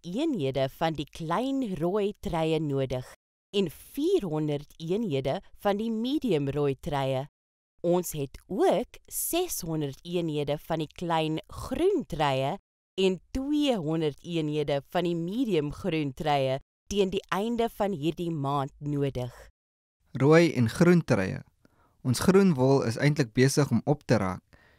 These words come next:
Speaker 2: en ons moet hulle by ander verskaffers kry. Ons sal die rooi truie eerste brei.
Speaker 1: Nee, nee, nee. Ons moet die rooi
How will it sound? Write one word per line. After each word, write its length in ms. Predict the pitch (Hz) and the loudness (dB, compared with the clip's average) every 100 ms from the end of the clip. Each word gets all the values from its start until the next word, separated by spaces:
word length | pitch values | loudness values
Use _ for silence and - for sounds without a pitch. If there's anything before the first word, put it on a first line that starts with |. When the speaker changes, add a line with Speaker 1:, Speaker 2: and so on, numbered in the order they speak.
| _ 123 | _ -2
Speaker 2:
en 140 | 117 | 2
ons 240 | 135 135 135 | 4 4 4
moet 160 | 127 | 4
hulle 220 | 127 123 113 | 6 4 4
by 120 | 107 | 4
ander 320 | 147 156 151 | 4 6 2
verskaffers 580 | - 107 - 139 123 - | 2 -2 0 0 0 -2
kry. 280 | - - 90 - _ _ _ _ _ _ | -6 -8 -8 -12 _ _ _ _ _ _
Ons 180 | 127 123 | 0 4
sal 140 | 127 113 | 4 4
die 140 | 113 | 4
rooi 240 | 113 139 147 | 6 6 6
truie 400 | - 143 127 113 | 4 6 4 2
eerste 380 | 127 156 - 110 | 2 0 0 -4
brei. 340 | - 98 92 98 _ _ _ _ _ - | -2 -4 -4 -10 _ _ _ _ _ -6
Speaker 1:
Nee, 400 | 214 294 330 320 | 0 4 4 4
nee, 300 | 269 247 240 | 2 0 0
nee. 540 | 226 202 196 214 185 131 - _ _ _ _ _ - | -2 -2 -2 0 0 -2 -10 _ _ _ _ _ -4
Ons 260 | 233 - 143 | -4 -4 -8
moet 400 | 156 156 339 - - | -6 2 2 0 -4
die 160 | 190 156 | -4 -2
rooi 360 | 165 214 294 | 0 2 2